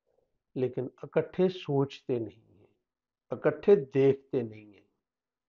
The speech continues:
इकट्ठे पसंद और नापसंद नहीं करते, इकट्ठे किसी एक मुश्तरका मंजिल पर पहुंचने की कोशिश नहीं करते।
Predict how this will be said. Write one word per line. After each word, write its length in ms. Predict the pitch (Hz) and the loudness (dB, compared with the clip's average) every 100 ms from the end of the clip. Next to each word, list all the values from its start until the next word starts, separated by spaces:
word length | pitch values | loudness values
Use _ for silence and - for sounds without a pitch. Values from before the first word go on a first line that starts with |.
| _ _ | _ _
इकट्ठे 480 | 151 - 170 - 214 | -6 -2 -4 4 4
पसंद 580 | 208 185 - 190 196 190 | 4 -2 -2 0 2 4
और 160 | 190 156 | 2 4
नापसंद 560 | 151 147 - 175 165 | 0 0 -4 -4 -2
नहीं 320 | 143 120 131 | -4 -8 -18
करते, 380 | 113 - _ - - _ _ _ _ _ _ _ | -20 -20 _ -20 -20 _ _ _ _ _ _ _
इकट्ठे 760 | 160 156 180 175 226 233 226 - _ _ _ | 2 6 4 6 10 12 10 2 _ _ _
किसी 440 | 196 - 233 233 - _ 202 | -6 -2 0 -2 -6 _ 6
एक 280 | 240 254 - | 6 6 0
मुश्तरका 520 | 175 - 175 165 180 | -4 -2 -4 2 0
मंजिल 360 | 165 143 139 147 | 2 -2 -2 -4
पर 160 | 139 | -8
पहुंचने 540 | 135 135 127 - 127 117 | -8 -4 -4 -4 -6 -6
की 140 | 117 | -8
कोशिश 520 | - 107 - 107 - | -10 -10 -10 -16 -16
नहीं 140 | 107 - | -16 -14
करते। 380 | - - _ | -16 -18 _